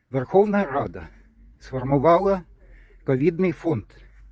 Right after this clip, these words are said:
на боротьбу з пандемією, на закупівлю обладнання, на відкриття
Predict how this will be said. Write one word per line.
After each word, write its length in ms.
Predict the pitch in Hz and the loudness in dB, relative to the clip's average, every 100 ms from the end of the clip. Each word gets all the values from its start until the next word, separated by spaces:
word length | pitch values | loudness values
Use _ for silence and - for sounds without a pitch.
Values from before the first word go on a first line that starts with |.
| - | -2
на 140 | 131 | 0
боротьбу 460 | 123 127 127 127 185 | 0 0 0 0 0
з 80 | |
пандемією, 720 | - 151 143 165 147 98 87 - _ _ - - | -2 -2 0 0 0 -4 -10 -18 _ _ -20 -14
на 100 | 107 | -6
закупівлю 720 | 120 139 175 160 165 113 104 101 _ _ _ _ | -4 -2 -4 -2 -2 0 -4 -8 _ _ _ _
обладнання, 840 | 110 127 185 180 180 170 170 160 - _ _ _ _ _ _ _ _ _ _ _ _ _ | -6 2 4 4 0 -2 -2 -4 -8 _ _ _ _ _ _ _ _ _ _ _ _ _
на 480 | - 135 135 117 107 | 0 2 4 0 -4
відкриття 920 | 110 117 143 160 151 - 139 117 95 | -6 -2 -2 -4 -6 0 0 0 -4